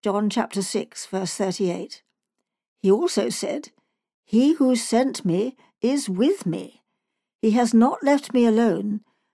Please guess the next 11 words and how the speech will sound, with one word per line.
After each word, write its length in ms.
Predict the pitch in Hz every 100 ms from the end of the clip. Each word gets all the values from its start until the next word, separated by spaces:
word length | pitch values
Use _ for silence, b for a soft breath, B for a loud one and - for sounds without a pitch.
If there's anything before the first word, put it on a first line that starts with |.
| _ _
for 180 | 214
I 140 | 196 214
always 580 | - 262 269 269 269 240
do 180 | 247
the 140 | 233 233
things 440 | 233 208 175 180
that 140 | 180 190
are 120 | 180
pleasing 680 | - 190 202 180 165 220
to 140 | 160 175
him." 340 | 156 175 233